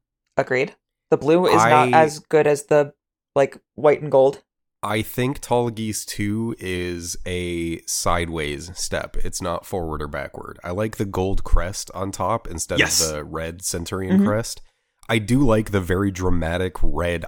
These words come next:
Speaker 2: eye lines that we get on stuff like the Destiny and the Crossbone Gundam.
Speaker 3: Mm-hmm.
Speaker 2: Um,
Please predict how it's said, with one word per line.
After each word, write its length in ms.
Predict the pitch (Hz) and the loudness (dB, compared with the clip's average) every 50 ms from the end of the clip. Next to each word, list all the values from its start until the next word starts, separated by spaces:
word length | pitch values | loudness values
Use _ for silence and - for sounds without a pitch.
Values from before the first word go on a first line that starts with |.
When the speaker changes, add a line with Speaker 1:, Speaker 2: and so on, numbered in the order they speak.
| - | -6
Speaker 2:
eye 280 | - 73 78 80 85 92 | -4 -2 -2 -2 -4 -4
lines 600 | 92 95 98 104 104 104 107 110 110 110 107 - | -4 -2 0 0 0 0 -2 -2 -4 -4 -6 -6
that 140 | - 95 - | -6 -6 -6
we 100 | 92 90 | -6 -6
get 240 | 85 90 90 92 - | -6 -4 -4 -4 -4
on 140 | 85 82 | -6 -6
stuff 320 | 82 - - 87 82 - - | -6 -6 -4 -4 -6 -6 -6
like 180 | 87 80 80 85 | -8 -8 -8 -10
the 60 | 90 | -10
Destiny 600 | 80 - 85 82 - - 90 87 87 85 87 87 | -6 -6 -6 -6 -6 -6 -6 -4 -4 -4 -4 -6
and 100 | 85 80 | -6 -6
the 60 | 76 76 | -8 -4
Crossbone 560 | - - 85 82 - - - 87 87 90 90 | 0 2 2 4 6 4 4 4 2 -2 -2
Gundam. 500 | 85 87 90 92 90 95 95 95 95 95 - _ _ _ _ _ _ _ - | -4 -4 -4 -2 -2 -2 -2 -4 -4 -6 -10 _ _ _ _ _ _ _ -4
Speaker 3:
Mm-hmm. 120 | 117 113 | -4 -2
Speaker 2:
Um, 440 | 85 82 80 78 76 73 73 76 | -2 -2 -2 -4 -6 -8 -10 -12